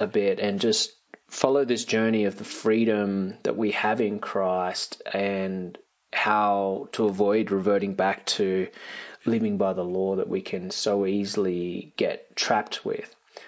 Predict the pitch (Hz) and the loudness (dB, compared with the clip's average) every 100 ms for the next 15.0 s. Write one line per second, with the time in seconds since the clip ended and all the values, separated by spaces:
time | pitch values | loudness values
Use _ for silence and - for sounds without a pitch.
0 | - - _ - - 143 135 131 123 120 | -20 -20 _ -4 2 2 4 4 2 -2
1 | - - 143 160 139 117 113 110 101 98 | -14 0 0 4 2 2 2 0 0 0
2 | 95 - - _ - 113 117 120 135 135 | -4 -10 -20 _ 0 4 6 6 6 4
3 | 131 127 - - 104 92 95 92 92 90 | 2 -4 -10 -2 0 2 2 2 0 -2
4 | - - _ _ - 113 117 120 117 113 | -6 -20 _ _ -4 0 2 2 2 0
5 | - - - 101 101 95 - 120 131 117 | -4 -8 -4 0 0 -2 -2 0 2 2
6 | 104 98 101 95 - 104 90 90 90 95 | 0 0 0 0 -2 -4 -4 -6 -4 -6
7 | 92 175 - - 104 208 196 - 92 - | -6 -4 -4 -4 -4 -2 -2 -2 -4 -4
8 | 190 - 104 - 101 95 92 - 90 90 | -4 -2 -2 -4 -4 -4 -4 -2 -2 -2
9 | 87 85 - 87 82 78 - - - - | -4 -8 -4 -2 -2 -4 -8 -18 -16 -16
10 | - - 107 104 101 95 98 95 - 123 | -8 0 2 2 2 0 -2 0 2 2
11 | 120 110 101 95 95 104 - 90 92 92 | 2 0 0 0 -2 -2 -2 -2 -2 0
12 | 95 90 - - 95 90 87 87 87 90 | -2 -4 -6 -4 -2 -2 -4 -6 -8 -10
13 | - - - 92 90 95 95 92 - - | -4 -4 -2 -4 -4 -2 0 0 -2 -4
14 | 107 - 92 90 85 85 - 90 87 87 | -4 -4 -6 -6 -6 -8 -4 -2 0 -2